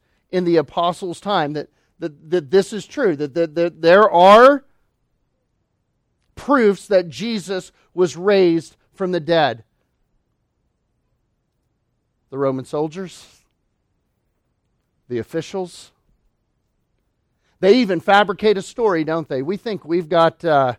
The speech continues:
the market cornered on skewing the news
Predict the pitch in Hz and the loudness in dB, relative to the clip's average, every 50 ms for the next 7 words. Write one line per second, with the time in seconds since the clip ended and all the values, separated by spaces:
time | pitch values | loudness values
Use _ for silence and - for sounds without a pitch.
0 | _ _ _ _ _ _ _ _ _ _ - 151 156 160 175 180 170 - 180 - | _ _ _ _ _ _ _ _ _ _ -8 -4 0 2 2 2 2 -2 -8 -8
1 | - - 180 180 180 180 180 175 160 160 151 147 143 139 127 - _ _ _ _ | -8 -8 -6 -4 -4 -2 -2 -2 0 0 0 0 -2 -4 -8 -14 _ _ _ _
2 | _ _ _ _ _ _ _ _ _ _ _ _ _ _ _ _ _ _ _ _ | _ _ _ _ _ _ _ _ _ _ _ _ _ _ _ _ _ _ _ _
3 | _ _ _ _ _ _ _ _ _ _ _ _ _ _ _ _ _ _ _ _ | _ _ _ _ _ _ _ _ _ _ _ _ _ _ _ _ _ _ _ _
4 | _ _ - - - - 180 202 190 190 190 190 185 185 185 165 160 160 165 170 | _ _ -20 -20 -14 -10 -6 -4 -2 -2 -2 -2 -4 -4 -6 -8 -8 -6 -4 -4
5 | 185 202 220 220 - - - _ | -4 -4 -6 -10 -14 -20 -20 _